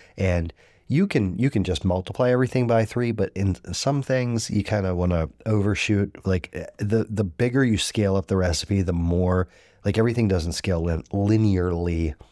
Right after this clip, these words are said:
necessarily, okay? So some of these things I'm just gonna say, like, "Oh, I used butter." Now, <laughs> in the, in the recipe, it'll say three tablespoons of butter. I used considerably more butter than that, but that, yeah, that's it.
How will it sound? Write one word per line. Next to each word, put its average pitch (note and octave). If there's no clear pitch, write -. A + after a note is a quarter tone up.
necessarily, E2
okay? E2
So E2+
some A2+
of G#2+
these F#2
things E2+
I'm D#2+
just -
gonna D2
say, D2
like, E2
"Oh, F#2
I F2+
used F#2+
butter." G2
Now, G2+
<laughs> F2
in B2
the, C3+
in C3
the G2
recipe, F#2
it'll F2+
say D#2
three F#2
tablespoons E2
of E2
butter. D2+
I E2+
used D#2+
considerably E2+
more F2+
butter E2+
than D#2+
that, B2+
but D3
that, D#3
yeah, D#3
that's F#2+
it. F2+